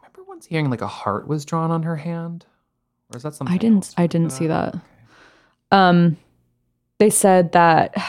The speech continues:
Speaker 2: both John and Patsy said that they did not remember putting the bowl on the table or feeding pineapple to JonBenét. Police reported that they found, um, Burke Ramsey's fingerprints on the bowl.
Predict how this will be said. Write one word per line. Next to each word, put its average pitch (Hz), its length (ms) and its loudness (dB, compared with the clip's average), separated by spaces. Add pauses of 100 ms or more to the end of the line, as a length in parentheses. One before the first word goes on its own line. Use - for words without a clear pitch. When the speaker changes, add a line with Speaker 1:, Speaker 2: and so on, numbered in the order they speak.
(240)
Speaker 2:
both 185 340 2
John 170 240 4
and 165 100 6
Patsy 254 460 2
said 190 240 2
that 156 160 -6
they 165 140 4
did 156 160 0
not 180 180 4
remember 185 360 6
putting 170 280 2
the 160 80 4
bowl 151 260 2
on 151 140 2
the 156 80 0
table 196 480 2
or 175 220 4
feeding 151 400 0
pineapple 143 420 -2
to - 140 -10
JonBenét. 92 580 -6 (540)
Police 226 240 2
reported 196 400 4
that 170 120 4
they 170 120 4
found, 160 420 2 (400)
um, 160 340 4 (200)
Burke 185 380 0
Ramsey's 160 480 4
fingerprints 147 680 0
on 143 200 0
the 147 80 -2
bowl. - 360 -4